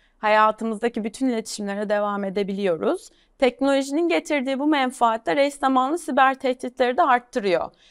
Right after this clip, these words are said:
Peki aslında nelerle karşı karşıya olduğumuzun farkında mıyız? Birazcık irdeleyeceğiz. Seyahat sırasındaki hacklenme vakalarından bahsedeceğiz bugün. Stüdyomuzda siber güvenlik araştırmacısı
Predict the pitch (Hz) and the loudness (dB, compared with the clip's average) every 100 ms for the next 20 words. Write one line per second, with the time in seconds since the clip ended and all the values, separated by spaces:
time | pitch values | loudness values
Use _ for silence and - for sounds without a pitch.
0 | _ - 311 381 311 339 - 311 320 277 | _ -4 0 4 6 4 0 2 2 2
1 | 240 240 262 359 330 277 247 240 - 233 | 2 4 4 4 0 2 -2 -2 -2 0
2 | 226 - 226 220 214 220 226 294 294 240 | 0 -4 -4 -2 -4 -6 -6 -4 2 2
3 | 226 233 220 202 175 202 381 370 _ _ | 2 -4 -2 -2 -2 -2 -2 -4 _ _
4 | _ - 302 285 254 247 262 262 226 247 | _ 0 6 8 6 2 -2 -2 0 0
5 | 220 196 233 - - 240 240 254 - 233 | -2 -2 -2 -2 0 4 4 2 -2 -4
6 | 226 226 220 277 262 240 226 226 233 220 | -4 -8 -6 -4 -4 -2 -2 0 0 -2
7 | 220 226 208 214 214 226 220 190 - 170 | 0 0 0 -2 0 0 0 -4 -6 -8
8 | 156 160 160 156 180 359 - _ _ _ | -2 -4 -4 -8 -2 -2 -4 _ _ _
9 | - 277 330 339 277 233 202 196 302 453 | -8 -4 -2 0 0 0 0 4 4 4
10 | _ _ - 294 285 277 277 262 254 269 | _ _ -6 2 2 4 2 0 0 0
11 | 254 226 220 - 214 214 208 220 - 175 | 0 0 -2 -4 -8 -6 -6 -8 -2 -2